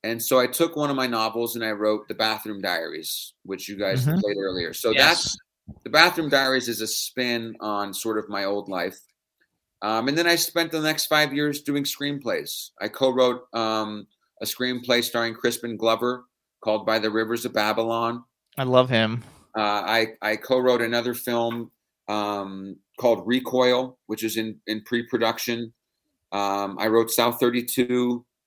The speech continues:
Speaker 1: I co-wrote Mask of Janus. I co-wrote Sober Coach. So, um, writing scripts is, is fun to me. I'm not great at coming up with ideas out of thin air, but I'm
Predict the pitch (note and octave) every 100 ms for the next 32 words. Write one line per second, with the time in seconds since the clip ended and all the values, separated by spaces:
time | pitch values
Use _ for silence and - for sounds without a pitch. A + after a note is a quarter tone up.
0 | _ _ - - B2+ A2+ A2+ A2 A2+ A#2
1 | - A2 A#2 A#2 A#2 A#2+ - - G#2+ G#2
2 | G#2 - A2+ A2+ A2 A#2+ A#2 A2+ - A#2
3 | D3 - - - _ _ _ _ _ _
4 | - D3 C#3+ C#3 C#3 - - C3 B2+ B2
5 | A#2+ - _ _ _ _ _ G#2 C3 D#3+
6 | F#3+ E3+ C#3+ - D3+ D3 C3+ A#2+ - -
7 | A2 G#2+ - C3+ C3+ C#3 C3+ C#3+ C3+ C3+
8 | C3+ C#3 D3+ G3 - A2 A2 C3 B2 -
9 | - A#2+ A#2+ A2+ A2+ A2 A2 G#2 G#2+ A2
10 | G#2+ G#2+ G2+ F#2+ - - - G#2+ G#2 A#2+
11 | C3+ - _ _ _ _ _ _ A2 A2